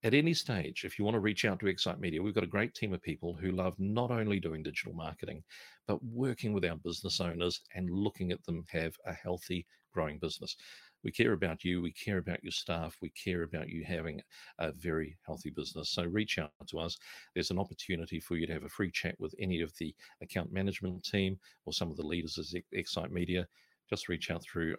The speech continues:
either our Facebook group or excite media dot com dot A U. So that leads me to another thought.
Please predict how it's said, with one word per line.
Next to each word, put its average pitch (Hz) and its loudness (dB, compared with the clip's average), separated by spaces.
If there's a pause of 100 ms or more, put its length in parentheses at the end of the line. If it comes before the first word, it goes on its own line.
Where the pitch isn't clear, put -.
either 78 -4
our 73 -8
Facebook - -2
group 82 0
or 87 -2
excite 82 -4
media 78 0
dot - -8
com 73 -6
dot 71 -6
A 76 0
U. 73 -6 (800)
So - 0
that 185 8
leads 151 6
me 117 8
to 107 8
another 92 2
thought. - 4